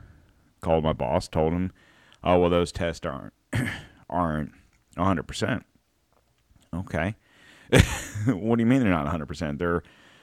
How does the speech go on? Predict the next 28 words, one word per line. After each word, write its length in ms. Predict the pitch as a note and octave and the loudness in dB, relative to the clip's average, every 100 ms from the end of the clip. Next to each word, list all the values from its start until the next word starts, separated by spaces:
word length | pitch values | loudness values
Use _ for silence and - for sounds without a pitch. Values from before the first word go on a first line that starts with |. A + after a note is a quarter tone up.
| _ - | _ -4
emergency 420 | F#2+ G#2 G2+ F#2+ | 0 2 0 0
use 200 | A2 F#2+ | 0 0
authorization, 800 | F#2+ E2+ G2 G2 G2 A2 A#2 D2 | -4 -2 0 2 4 2 2 0
the 60 | D2 | -2
same 260 | E2+ F#2+ G2 | 0 0 0
as 100 | F2 | 0
the, 280 | F2+ F2 F2+ - | 2 2 0 -10
the, 340 | - F#2 F#2 F2+ | -8 -4 -2 0
uh, 280 | F2 E2+ E2 - _ | 0 0 -4 -10 _
vaccines. 720 | - G2 G#2 - A2+ F#2 - _ _ _ - | -2 -2 0 -4 -4 -4 -8 _ _ _ -10
Oh, 160 | - F#2 | 0 2
you 120 | F#2 | 2
have 180 | F2+ E2+ | 2 -2
to, 120 | - | -4
and 460 | - - E2 G2+ G#2+ | -14 -14 -2 2 4
it 40 | |
wasn't 260 | G#2+ A2 F#2 | 6 4 4
even 180 | E2 C#2+ | 0 -2
about 300 | B1+ D#2 - | -2 -2 -4
the 260 | C2+ C#2+ D2+ | -6 -2 -2
test. 640 | - - - - - - _ - | -2 -6 -6 -10 -18 -20 _ -10
It 60 | F2 | -4
wasn't 220 | G2+ E2 | -2 0
about 300 | C#2+ D2+ - | 2 2 0
the 100 | B1+ | -6
test 340 | - E2+ - | -2 -2 -2
I 80 | A1+ | -6
took. 480 | - - D#2 - | -4 0 0 0